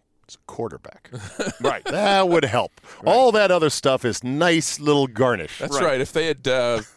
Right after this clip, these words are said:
Speaker 3: beaten the Tampa and gone to the Super Bowl last year, none of this would
Speaker 2: Well,
Speaker 3: happen.
Speaker 2: they could have a minority quarterback. Deshaun Watson will do fine.
Speaker 1: How about this one? "Dan Snyder acknowledged at Washington N F L culture,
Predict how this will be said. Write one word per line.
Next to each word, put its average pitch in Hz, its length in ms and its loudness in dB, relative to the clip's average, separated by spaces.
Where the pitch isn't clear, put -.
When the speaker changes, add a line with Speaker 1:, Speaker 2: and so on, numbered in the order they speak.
Speaker 3:
beaten 170 260 -8
the 143 100 -4
Tampa 156 520 -4
and 110 200 -10
gone 151 180 -2
to 147 60 -2
the 135 80 -8
Super 160 260 -8
Bowl 170 140 0
last 160 260 -4
year, 170 240 -6
none 110 300 -8
of 104 40 -10
this 104 180 -10
would - 60 -6
Speaker 2:
Well, 170 100 0
Speaker 3:
happen. 135 80 -2
Speaker 2:
they 123 80 -4
could 123 100 -8
have 127 160 -6
a 123 80 -6
minority 147 500 -2
quarterback. 98 500 -10
Deshaun 156 380 -4
Watson 165 420 -4
will 104 100 -10
do 127 180 -8
fine. 92 500 -8
Speaker 1:
How 123 100 -4
about 123 200 -2
this 120 220 -2
one? 98 240 -4
"Dan 147 260 0
Snyder 123 400 0
acknowledged 113 580 -2
at 110 220 -4
Washington 113 540 -2
N 113 120 0
F 107 140 -2
L 107 120 0
culture, 98 520 -4